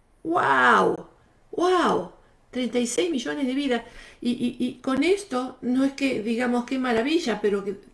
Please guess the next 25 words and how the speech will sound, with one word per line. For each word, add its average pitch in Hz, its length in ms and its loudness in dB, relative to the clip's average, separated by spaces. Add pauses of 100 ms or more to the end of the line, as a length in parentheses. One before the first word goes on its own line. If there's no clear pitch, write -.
(180)
podemos 220 340 0
decir 208 380 0 (400)
cuánto 277 360 0
mejor 233 340 0
estamos 208 460 -4
en 190 140 0
este 190 220 -6
mundo 190 460 0 (500)
hoy 247 220 2
en 185 180 2
día. 175 380 -4 (280)
Cuánto 277 320 -2
mejor, 240 480 -2
cuántos 254 320 -4
más 262 280 -2
elementos 226 560 -2
tenemos 208 460 0
hoy 240 200 0
en 220 100 0
día 214 280 2
para 185 280 -2 (320)
lidiar 202 360 2
con 190 220 -4
todas 196 260 -4
estas 196 200 -10